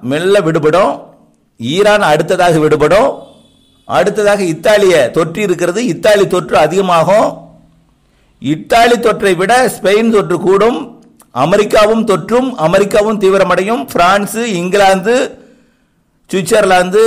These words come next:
இப்படிப்பட்ட அந்த, அது ஒட்டி இருக்கக்கூடிய ஐரோப்பிய நாடுகள் எல்லாம் அதிகமாக பரவும் என்று சொல்லியிருந்தோம். அதே போல இந்த பரவல் வந்து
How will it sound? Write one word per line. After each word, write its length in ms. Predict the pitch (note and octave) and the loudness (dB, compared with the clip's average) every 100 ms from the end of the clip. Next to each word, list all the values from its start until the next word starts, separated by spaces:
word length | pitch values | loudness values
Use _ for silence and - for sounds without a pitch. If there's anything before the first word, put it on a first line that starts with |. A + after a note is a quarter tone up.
| A3+ - - _ _ _ _ _ _ _ - | 2 -2 -18 _ _ _ _ _ _ _ -10
இப்படிப்பட்ட 420 | C3 D#3+ D#3+ D3+ C#3+ | -4 -2 -2 0 0
அந்த, 180 | C#3 C#3 | 2 2
அது 120 | C3 C3+ | 2 0
ஒட்டி 240 | D3+ - | -2 -2
இருக்கக்கூடிய 300 | G#3 F#3+ F3 E3 | -2 0 2 2
ஐரோப்பிய 300 | G3 G3+ F#3+ | 2 0 0
நாடுகள் 280 | E3+ E3 E3 | 0 2 0
எல்லாம் 240 | F3+ F#3+ F#3+ - | 0 -2 -6 -10
அதிகமாக 520 | C3 C#3+ G3 G3 F3+ D#3+ | -6 -2 0 0 0 0
பரவும் 340 | D3+ D#3+ E3+ | 0 0 -2
என்று 160 | D3 D#3 | -6 -6
சொல்லியிருந்தோம். 580 | C3+ C#3 C#3 C#3 G3+ F#3+ | -8 -6 -8 -4 -2 -2
அதே 200 | F3 G#3+ | 0 0
போல 280 | G3+ G3+ G#3+ | 2 0 0
இந்த 180 | F3+ D#3+ | 0 -4
பரவல் 360 | - D#3 F3+ F#3 | 0 0 0 0
வந்து 300 | E3+ E3 | -2 -4